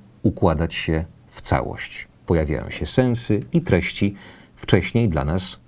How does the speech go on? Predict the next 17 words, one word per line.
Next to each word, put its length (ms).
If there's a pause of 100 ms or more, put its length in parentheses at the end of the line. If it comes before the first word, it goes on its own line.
(140)
niedostępne. 800 (280)
Wchodzimy 400
na 140
wyższy 480
poziom 340
komunikacji. 800 (560)
Łączymy 420
się 140
z 60
autorem, 600
który 300
od 180
kilkunastu 580
wieków 320
już 160
nie 140
żyje, 320